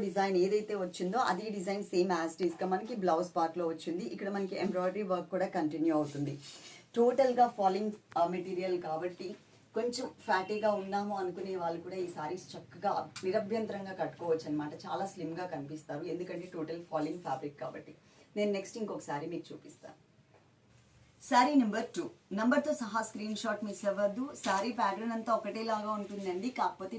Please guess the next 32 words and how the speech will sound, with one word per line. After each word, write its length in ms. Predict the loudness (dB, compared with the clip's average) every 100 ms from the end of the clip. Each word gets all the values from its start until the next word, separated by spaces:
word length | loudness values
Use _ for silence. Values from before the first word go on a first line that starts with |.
| -6
డిజైన్స్ 380 | -2 -2 -2 -4
అనేది 220 | -6 -4
మనకి 220 | -4 -6 -6 -6
చేంజ్ 240 | -4 -2 -2
అవుతూ 180 | -4 -2 -4
ఉంటాయి. 240 | -2 -4 -6 -18 -20 -8 -2
ఇక్కడ 160 | 4 6
మీకు 140 | 4 2 0
కనిపిస్తున్న 440 | 0 -2 -2 -2 -2
డిజైన్ 300 | 2 4 4
మీకు 140 | 2 -2 -2
చేంజ్ 260 | 2 4 4
ఉంటుంది 260 | 2 -2 -4 -2
చూడండి, 300 | -2 -2 0
నేను 160 | 0 0
కట్టుకున్న 380 | -2 -2 0 0 2
శారీకి 340 | 0 0 -2 -4
ఇక్కడ 160 | -4 -4
ఉన్న 100 | -4 -4
డిజైన్కి 400 | -4 -4 -4 -4 -4 0
చేంజ్ 260 | 0 0 -2
ఉంటుంది. 340 | -4 -2 -2 -4 -6 -20 -20 -4
ఫస్ట్ 260 | 2 2 2
మనం 140 | 0 0 0
పళ్ళు 180 | 0 0 -2
దగ్గర 220 | 0 0 0
నుంచి 180 | -2 -8 -8
చూద్దాం. 320 | -4 -2 -2 -4 -16 -20 -2 4
ఆ, 40 | 6 4
ఈ 20 | 2
శారీ 240 | 4 6 4
ఉంటే 180 | 4 2